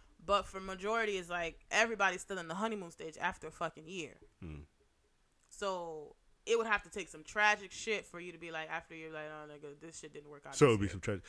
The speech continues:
Speaker 2: So what would be the break point for you?
Speaker 1: Or, like, you know, after, for me?
Speaker 2: For you, what
Speaker 1: After
Speaker 2: would
Speaker 1: a
Speaker 2: be,
Speaker 1: year?
Speaker 2: w-, after a year, what would be the breaking point?
Speaker 1: If I've been with somebody for a year.
Speaker 2: Yes.
Speaker 1: It'd have to be like, "Okay, nigga, you cheated."
Speaker 2: Okay.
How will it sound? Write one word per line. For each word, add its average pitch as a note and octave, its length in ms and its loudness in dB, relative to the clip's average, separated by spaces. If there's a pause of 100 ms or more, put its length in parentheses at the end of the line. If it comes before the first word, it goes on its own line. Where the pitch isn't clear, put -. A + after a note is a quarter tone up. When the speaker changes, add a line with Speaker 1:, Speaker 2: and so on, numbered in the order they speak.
(140)
Speaker 2:
So D3 100 10
what D3 140 12
would C#3 100 8
be C3+ 60 10
the B2 80 8
break C3 180 8
point A#2+ 160 6
for A2 80 0
you? F#2 140 2 (180)
Speaker 1:
Or, F#3+ 140 -4
like, F3 260 -4 (160)
you A3 120 -4
know, F3 400 -2 (420)
after, F#3 340 4 (180)
for - 140 -10
me? C4+ 340 0
Speaker 2:
For C3 120 8
you, A2+ 100 10
what - 100 6
Speaker 1:
After A2+ 100 10
Speaker 2:
would A#2+ 100 8
Speaker 1:
a - 20 -2
Speaker 2:
be, B2+ 80 4
Speaker 1:
year? C4 200 0
Speaker 2:
w-, F#2 160 -6 (280)
after A#2 180 4
a A#2+ 40 8
year, A2+ 160 10
what G#2 160 6
would G2+ 120 0
be G2+ 100 2
the F#2 80 -2
breaking F2+ 240 0
point? E2+ 200 -6
Speaker 1:
If B3+ 140 0
I've F#4 160 8
been C#4+ 180 -6
with C4 120 -4
somebody A3 280 -2
for F#3 200 -4
a E3 40 -6
year. D#3 300 -8 (180)
Speaker 2:
Yes. - 300 -6 (960)
Speaker 1:
It'd A3+ 180 2
have A3+ 180 6
to A3 80 -12
be A3 140 -2
like, G#3 300 2
"Okay, A#3 580 0 (380)
nigga, G#3 180 -2
you A#3 160 -4
cheated." G3+ 460 -4 (160)
Speaker 2:
Okay. E2+ 260 -4